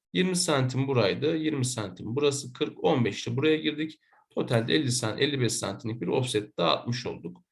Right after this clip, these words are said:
İçerideki kapılarımız doksan santim olduğu için tıkladım yukarı doğru doksan enter diyorum ve buradaki diğer kapımı da yerleştirmiş oluyorum. Balkon kısmına gelelim. Balkon kapısını açabilmek için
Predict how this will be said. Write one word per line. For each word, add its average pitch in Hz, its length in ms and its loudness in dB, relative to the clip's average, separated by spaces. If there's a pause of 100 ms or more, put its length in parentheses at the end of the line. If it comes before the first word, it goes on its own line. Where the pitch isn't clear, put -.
(380)
İçerideki 180 480 0
kapılarımız 190 880 -2 (520)
doksan 135 380 4
santim 170 420 0
olduğu 180 220 0
için - 400 -4 (400)
tıkladım 165 580 0
yukarı 170 360 2
doğru 131 480 2
doksan 151 520 0
enter 123 460 0
diyorum - 340 -4
ve 127 120 0
buradaki 139 480 -2 (320)
diğer 127 280 4
kapımı 117 400 -2
da 175 260 -2 (240)
yerleştirmiş 131 800 2
oluyorum. 120 400 4 (580)
Balkon 226 440 2
kısmına 208 380 -2
gelelim. 131 480 2 (1300)
Balkon 175 440 0
kapısını 175 360 -2
açabilmek 175 540 2
için - 400 -4